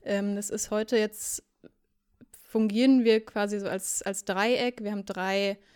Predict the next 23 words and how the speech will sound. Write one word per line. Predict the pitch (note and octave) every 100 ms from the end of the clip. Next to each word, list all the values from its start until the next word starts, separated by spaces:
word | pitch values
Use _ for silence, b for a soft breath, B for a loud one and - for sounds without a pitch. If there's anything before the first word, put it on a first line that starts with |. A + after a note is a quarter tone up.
| b b _
Hauptansatzpunkte. | A3 G#3+ - - - - - G3+ G#3+ G3+ G3+ - F#3+ G3 - A#3 B3+ B3+
Zum | - G#3
einen | - G3 G#3+ G3+ G3+ - -
die | G3+
Website | G3+ C4+ - C#4 C4
einfach, | - A#3+ - A#3
frag | - G3+ G3+
den | G3+
staat | - G3 G3
punkt | F#3+ G3 -
de, | F#3 A#3+ C#4+ D4+ b b b b b b
ähm, | - G3+ G3+
was | G#3
eben | F#3+
eine | G3+
Plattform | G3 A#3+ - A3
ist, | G3 F#3+ - - _ - _ _
wo | G#3 G3
man | G3 F#3+ F#3+ F#3+ F#3+ A#3+ _ _ _ _ _ -
einfacher | G#3 B3 A#3 G#3+ - F#3+ F#3
Informationsfreiheitsanfragen | F#3 - F#3 - F#3 - F3 F3 - - F#3+ - - F#3+ F#3 F#3 F#3+
stellen | - F#3 G#3 B3
kann. | C4 C4+ D4